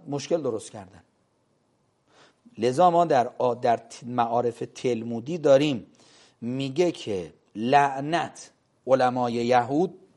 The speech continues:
شدیداً با این قضیه برخورد می‌کردن، حداقل در تاریخ یهود تا اونجایی که ما دیدیم، که زمان برای آمدن ماشیح تعیین نکنید.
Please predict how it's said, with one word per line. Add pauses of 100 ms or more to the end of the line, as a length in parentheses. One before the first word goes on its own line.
(2500)
شدیداً
با
این
قضیه
برخورد
می‌کردن،
حداقل (640)
در
تاریخ
یهود
تا
اونجایی
که
ما
دیدیم، (1800)
که (120)
زمان
برای
آمدن
ماشیح
تعیین
نکنید.